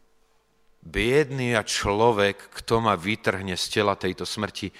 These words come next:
Nevládzem zba-, v zápase s hriechom, môže byť ukončený čím? Pokojným ovocím spravodlivosti.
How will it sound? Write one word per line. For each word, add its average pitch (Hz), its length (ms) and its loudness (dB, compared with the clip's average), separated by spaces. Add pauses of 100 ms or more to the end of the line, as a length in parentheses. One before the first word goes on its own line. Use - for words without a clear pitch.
(240)
Nevládzem 110 720 6
zba-, 85 240 -2
v - 160 -14
zápase 104 480 2
s - 0 -
hriechom, 90 480 -4 (400)
môže 120 240 2
byť 117 240 -4
ukončený 135 720 -6
čím? 113 400 -6 (960)
Pokojným 135 800 0 (1800)
ovocím 92 800 -4 (400)
spravodlivosti. 76 840 -6